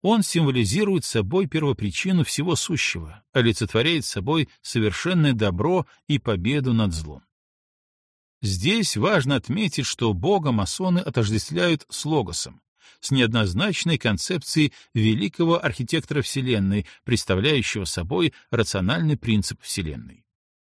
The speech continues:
В предыдущей главе мы как раз говорили о зарождении европейской рациональности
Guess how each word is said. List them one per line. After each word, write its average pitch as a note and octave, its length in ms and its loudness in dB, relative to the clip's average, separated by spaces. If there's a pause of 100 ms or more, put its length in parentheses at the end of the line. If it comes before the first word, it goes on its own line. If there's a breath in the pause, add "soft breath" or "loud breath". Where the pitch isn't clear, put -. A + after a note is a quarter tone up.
(100)
В - 120 -20
предыдущей A#2 720 2
главе A2 520 2
мы D3+ 180 2
как B2 220 -2
раз D3 280 0
говорили E3 480 0
о - 140 -2
зарождении A#2+ 760 2
европейской A#2+ 560 0
рациональности B2+ 880 0